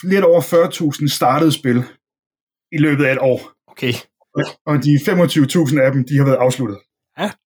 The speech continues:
Speaker 2: <laughs> Jeg, jeg ved ikke, jeg ved ikke, om det, om det er en, det er en god, dårlig procentdel i forhold til andre afsluttede spil,
Speaker 1: Nej,
Speaker 2: men
Speaker 1: men
Speaker 2: det
Speaker 1: det
Speaker 2: siger
Speaker 1: er
Speaker 2: trods alt
Speaker 1: fordi
Speaker 2: noget om, at det er nogle store, det er nogle store sager, man starter op, ikke?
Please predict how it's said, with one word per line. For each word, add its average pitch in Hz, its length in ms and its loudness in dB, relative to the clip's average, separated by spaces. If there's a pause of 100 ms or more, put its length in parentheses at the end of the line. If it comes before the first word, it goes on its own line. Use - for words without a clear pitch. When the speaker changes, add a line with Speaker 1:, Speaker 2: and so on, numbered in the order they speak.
(280)
Speaker 2:
<laughs> - 460 -6
Jeg, 151 200 -4
jeg 147 140 -2
ved 165 140 0
ikke, 185 320 -2
jeg 139 80 -2
ved 160 100 2
ikke, 170 160 2
om 180 80 0
det, 143 140 0 (200)
om 135 120 0
det 135 120 2
er 135 40 4
en, 131 60 2
det - 160 -10
er 147 40 0
en 143 120 2
god, 156 200 4
dårlig 143 260 2
procentdel 135 440 0
i 131 60 2
forhold 143 180 0
til 156 80 -2
andre 147 180 0
afsluttede 123 340 0
spil, 131 220 0
Speaker 1:
Nej, - 240 -4
Speaker 2:
men - 20 -4
Speaker 1:
men 139 60 0
Speaker 2:
det - 80 2
Speaker 1:
det 135 60 4
Speaker 2:
siger 165 180 2
Speaker 1:
er - 40 2
Speaker 2:
trods 165 180 2
alt 156 80 0
Speaker 1:
fordi 139 60 -4
Speaker 2:
noget 151 160 2
om, 143 100 0
at 123 120 -4
det 135 60 0
er 131 40 0
nogle 123 140 0
store, 151 340 0
det - 200 -20
er 127 40 -16
nogle 127 140 0
store 147 180 0
sager, 139 220 -2
man 117 120 -2
starter 113 260 -2
op, 117 140 -2
ikke? - 180 -8